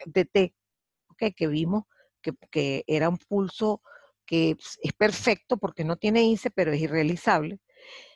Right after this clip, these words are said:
Este pulso también sería un cajón. Resulta que los cajones todos pegaditos, uno al lado del otro, darían una constante.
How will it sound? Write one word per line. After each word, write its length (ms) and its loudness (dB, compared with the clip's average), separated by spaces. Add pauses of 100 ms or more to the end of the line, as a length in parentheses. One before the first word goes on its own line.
(240)
Este 240 2
pulso 360 -2
también 360 0
sería 560 2
un 140 -6
cajón. 500 0 (320)
Resulta 320 0
que 100 2
los 120 2
cajones 460 0
todos 300 2
pegaditos, 640 4
uno 220 0
al 80 4
lado 220 6
del 180 6
otro, 280 2
darían 280 2
una 180 -2
constante. 560 -4